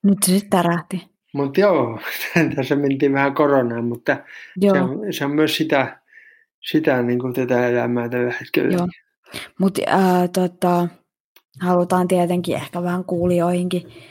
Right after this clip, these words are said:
Speaker 1: vaikka nyt sanottiin, että me ei nyt niinku haluta, tota, öm, mitään koronakeskeistä podcastia tästä tehdä,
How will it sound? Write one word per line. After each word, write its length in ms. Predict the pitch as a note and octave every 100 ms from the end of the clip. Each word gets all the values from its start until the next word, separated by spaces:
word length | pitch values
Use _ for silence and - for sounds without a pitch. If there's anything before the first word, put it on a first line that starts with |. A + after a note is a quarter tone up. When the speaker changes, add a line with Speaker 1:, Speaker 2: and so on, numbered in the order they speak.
| - - - _ _
Speaker 1:
vaikka 300 | F3 F3+ F3+
nyt 140 | F#3 F3+
sanottiin, 600 | F3+ F3+ F3 - F3 E3+
että 280 | E3+ - C#3
me 180 | C#3+ C#3+
ei 60 |
nyt 200 | D#3+ D#3+ D#3+
niinku 260 | D#3 D3+
haluta, 540 | F3 D3 D3 - - - _
tota, 500 | E3+ - D#3+ - F#3 - - _ _ _ - - - _ _ - - _ _ -
öm, 580 | D#3+ D#3 E3 D3 D3 - -
mitään 560 | D3 D#3 D#3+ D#3 D#3 F3
koronakeskeistä 960 | E3+ D#3 D#3 D#3 E3 - D3+ D#3 - F3+
podcastia 680 | D#3 D#3+ - F3 - G3 F3+
tästä 360 | F3+ E3+ F#3
tehdä, 360 | F3+ F3 F3